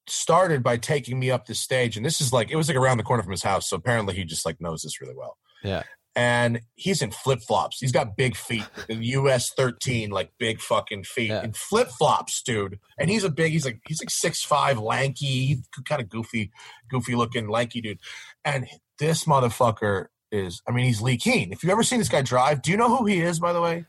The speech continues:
Speaker 2: I,
Speaker 1: Who Lee
Speaker 2: I've
Speaker 1: is?
Speaker 2: seen, like, a couple of videos of him racing and stuff.
Speaker 1: Have you seen the Rain Dance video?
Speaker 2: No.
Speaker 1: The best Lee Keen video. Go on
Speaker 2: Check that out.
Speaker 1: YouTube and look at Rain. It's called Rain Dance.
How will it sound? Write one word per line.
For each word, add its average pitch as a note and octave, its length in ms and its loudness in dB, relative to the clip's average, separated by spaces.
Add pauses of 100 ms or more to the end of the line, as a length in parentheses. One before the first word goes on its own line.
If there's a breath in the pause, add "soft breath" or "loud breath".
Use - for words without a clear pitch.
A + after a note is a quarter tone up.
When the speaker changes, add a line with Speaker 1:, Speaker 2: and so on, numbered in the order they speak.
Speaker 2:
I, D3+ 140 4
Speaker 1:
Who D#3+ 60 4
Lee D#3+ 60 4
Speaker 2:
I've D3+ 80 2
Speaker 1:
is? D3+ 60 2
Speaker 2:
seen, E3 300 4
like, A#2+ 240 2
a A2+ 60 -6
couple A#2 240 0
of G2+ 80 0
videos F#2+ 300 2
of - 60 -8
him F2+ 360 -2
racing E2 380 -2
and E2 80 -6
stuff. - 320 -6
Speaker 1:
Have E3 100 4
you F3+ 80 2
seen G#3 220 2
the E3 100 4
Rain D3+ 280 4
Dance D#3 320 2
video? D3+ 500 -2 (320)
Speaker 2:
No. F#2+ 280 0
Speaker 1:
The C#3 60 2
best G3 360 4
Lee F#3+ 160 2
Keen D#3+ 280 2
video. A#2+ 640 0 (500)
Go C#3 140 2
on D#3+ 100 2
Speaker 2:
Check D3 80 0
that D3 40 2
out. C3 140 -2
Speaker 1:
YouTube C3 240 2 (340)
and A#2+ 160 0
look A#2+ 160 0
at G#2 140 -6
Rain. A#2 220 0
It's G#2 120 -8
called G2+ 220 -2
Rain A2+ 260 -2
Dance. E2+ 380 -6